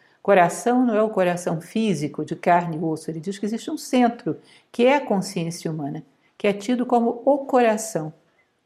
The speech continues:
que essa essência pode estar adormecida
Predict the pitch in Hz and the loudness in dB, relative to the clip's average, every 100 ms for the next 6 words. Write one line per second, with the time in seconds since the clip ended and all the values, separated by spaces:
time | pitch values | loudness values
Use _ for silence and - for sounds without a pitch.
0 | _ 165 170 175 180 196 - - 269 359 | _ 2 2 4 2 0 2 2 2 2
1 | - 349 370 427 - _ - 156 - - | 0 2 2 0 -10 _ -4 -4 -2 2
2 | 165 160 175 196 220 - 233 247 277 | 4 4 2 2 0 0 0 2 0